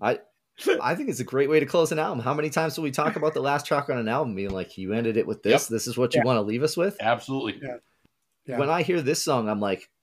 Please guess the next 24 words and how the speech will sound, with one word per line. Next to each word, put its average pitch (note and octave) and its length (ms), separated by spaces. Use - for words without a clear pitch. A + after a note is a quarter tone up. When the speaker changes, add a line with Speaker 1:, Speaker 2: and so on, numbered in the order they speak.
Speaker 1:
"Give C3 140
me D3+ 100
the D#3 80
fucking B2+ 360
next A2+ 260
album G#2+ 400
now, G2+ 600
right A#2 360
now." D#2+ 360
You A#2 120
know, G#2 300
if - 160
this B2+ 180
is C3+ 100
Speaker 3:
Right. C3 60
Speaker 1:
what B2+ 140
you're B2 100
gonna A#2 160
bring B2 240
me, C3+ 280
I A2+ 140
want G#2 300
it. - 100
More, G#2 420